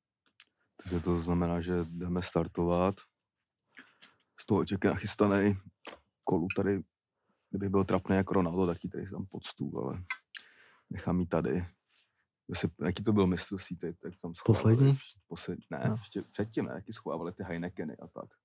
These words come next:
Speaker 2: Tohle bylo v Kataru.
Speaker 1: Jo?
Speaker 2: Hmm.
Speaker 1: OK. No, tak tady se žádný Katar neodehrává, ani teda určitě v tomhle městě. Který nám dalo tady čuchnout dva dny skoro až letním počasím a teď tady zase sedím v féřovce, vole.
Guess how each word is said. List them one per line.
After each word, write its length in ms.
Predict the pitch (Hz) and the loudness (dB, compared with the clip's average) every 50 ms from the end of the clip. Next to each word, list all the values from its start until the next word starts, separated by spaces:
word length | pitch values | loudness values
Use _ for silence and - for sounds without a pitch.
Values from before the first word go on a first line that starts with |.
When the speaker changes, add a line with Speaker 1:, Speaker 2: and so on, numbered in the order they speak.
| _ _ _ _ _ _ _ _ _ | _ _ _ _ _ _ _ _ _
Speaker 2:
Tohle 240 | - 113 104 107 101 | 8 10 10 10 10
bylo 160 | 101 107 101 | 10 8 8
v 60 | 92 | 8
Kataru. 380 | - 113 104 - 123 113 107 98 - - _ _ _ _ _ _ _ _ - | 6 4 6 6 6 6 4 2 -2 -8 _ _ _ _ _ _ _ _ -2
Speaker 1:
Jo? 200 | 104 107 127 - - _ _ | 0 0 0 -2 -6 _ _
Speaker 2:
Hmm. 180 | 95 90 82 - 120 - | 0 0 0 0 -2 -8
Speaker 1:
OK. 160 | 90 87 - - - 101 - - _ _ _ _ _ _ _ _ _ _ _ _ _ _ - _ _ _ _ _ _ _ _ _ | -12 -10 -8 -8 -8 -8 -10 -12 _ _ _ _ _ _ _ _ _ _ _ _ _ _ -20 _ _ _ _ _ _ _ _ _
No, 200 | - 85 85 101 | -6 -4 -2 -2
tak 180 | - 95 92 - | -2 -4 -6 -6
tady 220 | - - 90 92 | -6 -4 -2 -2
se 120 | 87 95 95 | -2 -2 0
žádný 260 | 98 92 90 92 95 | 0 2 2 2 0
Katar 320 | - - - - - 104 | -2 -4 -4 -2 0 2
neodehrává, 840 | 101 95 90 87 90 87 87 87 90 90 87 87 87 92 90 95 104 107 | 2 2 2 2 2 2 2 2 4 4 4 2 2 2 2 4 4 4
ani 200 | 98 92 90 80 | 2 2 0 -2
teda 220 | - - 85 85 | -4 -4 -2 -2
určitě 400 | 85 85 87 - 87 87 90 87 | -2 -4 -4 -2 -2 0 0 -2
v 80 | - - | -2 -2
tomhle 280 | 92 90 87 87 87 | -2 0 0 0 0
městě. 580 | 90 90 82 78 - - - - 87 87 104 117 - - _ _ _ _ _ _ _ _ _ _ _ _ _ _ _ | 2 0 0 -2 -4 -2 0 0 0 2 0 -2 -4 -10 _ _ _ _ _ _ _ _ _ _ _ _ _ _ _
Který 160 | _ 90 90 | _ -2 -2
nám 180 | 87 87 90 90 | 0 0 -2 -2
dalo 180 | 90 90 87 | -2 -2 -4
tady 200 | 85 87 87 87 | -2 -2 -2 -2
čuchnout 440 | 85 - 87 87 - 95 90 90 85 | -2 -4 -6 -2 2 2 2 2 2
dva 300 | 82 87 87 90 90 90 | -2 -4 -2 2 2 2
dny 340 | 85 87 90 90 90 92 90 - _ _ _ _ _ _ _ _ _ _ _ _ _ _ _ - - _ _ _ - - - _ _ - | 4 4 4 4 4 4 2 0 _ _ _ _ _ _ _ _ _ _ _ _ _ _ _ -20 -20 _ _ _ -20 -20 -20 _ _ -2
skoro 260 | - - 104 104 104 | 4 8 10 10 12
až 140 | 110 107 - | 10 10 10
letním 380 | 120 113 107 - 120 113 110 | 10 10 10 10 8 8 8
počasím 640 | 110 117 110 104 - 107 101 - - 107 107 110 110 | 8 6 4 6 6 4 6 8 8 8 10 10 8
a 80 | 95 101 | 6 4
teď 280 | - 110 95 - - | 2 2 0 0 0
tady 180 | - - 104 104 | 0 4 4 6
zase 200 | 98 101 98 - | 4 4 2 2
sedím 320 | - - 98 95 98 101 95 | 4 4 4 4 2 0 -2
v 60 | - | -2
féřovce, 500 | - 90 87 85 92 90 - - - 80 | -2 -2 -2 -2 -4 -8 -8 -6 -6 -4
vole. 440 | 82 82 85 85 82 78 98 113 | -4 -4 -4 -4 -4 -4 -4 -6